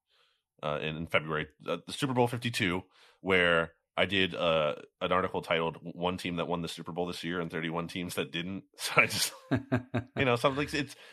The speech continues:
Speaker 1: but that's the kind of stuff you get to do. Uh, those are the bragging rights you get when you're on that side. So looking forward to all that and trying to manifest it. I feel like the vibes are good.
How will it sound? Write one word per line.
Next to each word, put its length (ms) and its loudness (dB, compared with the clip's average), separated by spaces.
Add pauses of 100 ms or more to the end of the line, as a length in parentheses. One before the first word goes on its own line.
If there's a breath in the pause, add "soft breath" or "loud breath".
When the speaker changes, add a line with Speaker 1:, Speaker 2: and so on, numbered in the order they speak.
Speaker 1:
but 80 4
that's 140 6
the 80 4
kind 140 4
of 60 0
stuff 180 4
you 60 -4
get 140 0
to 60 -10
do. 220 0 (380 loud breath)
Uh, 280 4
those 160 -4
are 40 -8
the 80 -6
bragging 280 0
rights 220 -6
you 80 -8
get 200 -2 (180)
when 400 -8 (800 loud breath)
you're 180 -2
on 140 -2
that 200 -6
side. 340 -8
So 300 -8 (380 soft breath)
looking 260 2
forward 360 2
to 80 -2
all 160 4
that 280 4 (240)
and 480 -4 (500)
trying 200 2
to 40 -2
manifest 440 0
it. 100 2
I 40 0
feel 120 0
like 80 -2
the 60 -2
vibes 300 6
are 80 2
good. 300 2